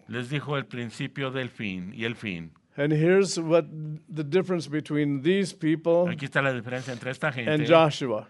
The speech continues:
Speaker 1: y Josué.
Speaker 2: What did Joshua have to stand on besides the word of the Lord?
Speaker 1: ¿Qué tenía José para pararse aparte de
Speaker 2: What
Speaker 1: la
Speaker 2: did
Speaker 1: palabra del
Speaker 2: Caleb
Speaker 1: Señor?
Speaker 2: have to stand on
Speaker 1: ¿Qué
Speaker 2: besides
Speaker 1: Caleb
Speaker 2: the word
Speaker 1: también
Speaker 2: of the
Speaker 1: tenía?
Speaker 2: Lord? He had nothing.
Speaker 1: Aparte de la palabra del Señor, no tenía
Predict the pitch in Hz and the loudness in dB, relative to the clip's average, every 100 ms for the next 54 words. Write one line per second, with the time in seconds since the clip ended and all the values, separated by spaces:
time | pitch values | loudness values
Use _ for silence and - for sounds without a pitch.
0 | - 117 113 104 117 87 80 _ _ _ | -10 -8 -6 -8 -8 -8 -10 _ _ _
1 | _ _ _ _ _ _ _ _ _ _ | _ _ _ _ _ _ _ _ _ _
2 | _ _ _ - 185 196 214 151 170 175 | _ _ _ 4 4 4 0 4 8 8
3 | 165 175 156 147 156 - 139 - 160 156 | 6 2 4 4 2 0 -8 -2 0 2
4 | 147 147 139 127 151 139 117 131 131 135 | 2 0 -2 -2 0 0 -2 -4 -2 -4
5 | 131 127 131 120 _ _ _ _ _ - | -4 -2 -2 -4 _ _ _ _ _ -4
6 | 143 143 143 147 143 131 123 120 135 120 | -4 -2 -4 -2 -2 -4 -6 -8 -8 -4
7 | 127 117 120 139 120 101 104 101 113 160 | -6 -4 -2 0 -2 -6 -6 -6 -2 2
8 | 190 190 190 190 180 180 156 151 156 156 | 2 2 2 4 6 4 4 2 2 0
9 | 143 - 156 156 143 139 131 131 127 147 | -8 0 0 2 0 0 0 2 4 4
10 | 131 139 143 143 131 131 139 139 90 - | 4 0 2 0 0 2 4 2 0 -10
11 | _ - 160 170 147 156 147 101 98 123 | _ -2 2 4 2 -2 -4 -4 0 2
12 | 120 - 113 101 101 98 101 107 92 127 | 2 -2 -10 -8 -8 -8 -8 -10 -10 -12
13 | 123 107 120 180 | -10 -6 0 2